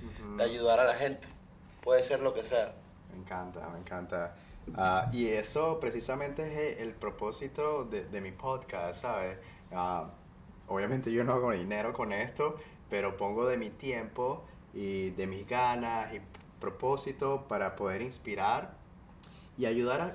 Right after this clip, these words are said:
Speaker 1: a, aunque sea a una persona, ¿sabes? De que eso me, me llena m-, mucho más que muchas otras cosas, ¿sabes? De, de poder,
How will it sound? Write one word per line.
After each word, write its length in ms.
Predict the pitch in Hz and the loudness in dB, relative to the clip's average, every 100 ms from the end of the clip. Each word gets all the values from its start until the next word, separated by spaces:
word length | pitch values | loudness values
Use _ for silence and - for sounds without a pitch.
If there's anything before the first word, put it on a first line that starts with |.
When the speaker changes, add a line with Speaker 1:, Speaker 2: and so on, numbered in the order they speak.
| - | -2
Speaker 1:
a, 40 | |
aunque 200 | 139 143 | -2 -4
sea 180 | - 165 | -2 0
a 40 | |
una 240 | 185 190 180 | 0 0 -2
persona, 540 | 147 - 180 135 98 | -2 -2 -4 -2 -4
¿sabes? 360 | - 147 104 101 | -2 -2 -2 -4
De 140 | 101 | -6
que 260 | 98 95 - | -2 -4 -2
eso 500 | 139 165 - 170 160 - - | -2 -2 0 0 -2 -6 -14
me, 320 | 107 107 101 90 | -8 -6 -6 -6
me 160 | 104 98 | -8 -6
llena 540 | 117 120 135 147 165 - - - - - | -2 -2 -2 -4 -6 -10 -20 -20 -20 -14
m-, 180 | 104 107 - - | -10 -10 -10 -16
mucho 400 | 131 127 120 143 | -8 -6 -2 0
más 220 | 139 139 156 - - | 2 2 0 -6 -4
que 120 | 107 | -2
muchas 420 | 107 117 - 127 | -2 -4 -4 -2
otras 320 | 135 127 123 | -2 -2 -4
cosas, 460 | - 120 98 87 - | -4 -4 -4 -6 -6
¿sabes? 280 | 113 98 98 | -4 -4 -4
De, 120 | 95 | -8
de 200 | 92 92 | -6 -6
poder, 500 | 87 92 95 107 - | -4 -4 0 -2 -2